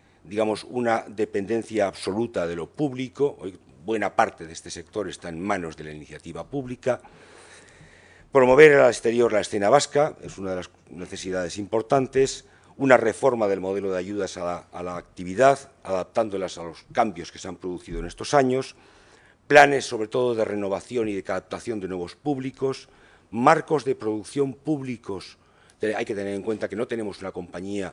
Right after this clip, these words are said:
pública de danza, no tenemos un ballet, no tenemos una compañía pública de teatro. Es decir, lo público, eh, en este sentido, tiene que haber, todavía hay un, un, un amplio margen, eh, de desarrollo que tiene que ser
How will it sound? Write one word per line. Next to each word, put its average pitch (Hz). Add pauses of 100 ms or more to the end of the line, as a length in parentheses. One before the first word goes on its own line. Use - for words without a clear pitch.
(360)
pública 104
de 80
danza, 95 (460)
no 120
tenemos 85
un 76
ballet, 101 (180)
no 113
tenemos 101
una 90
compañía 87
pública 92
de 78
teatro. 107 (220)
Es -
decir, - (100)
lo 104
público, 135 (300)
eh, 98
en 113
este 120
sentido, 107
tiene 131
que 92
haber, 92 (200)
todavía 92
hay 95
un, 92
un, 98
un 107
amplio 92
margen, 85 (340)
eh, 87
de 107
desarrollo 107 (580)
que 117
tiene 139
que 131
ser 143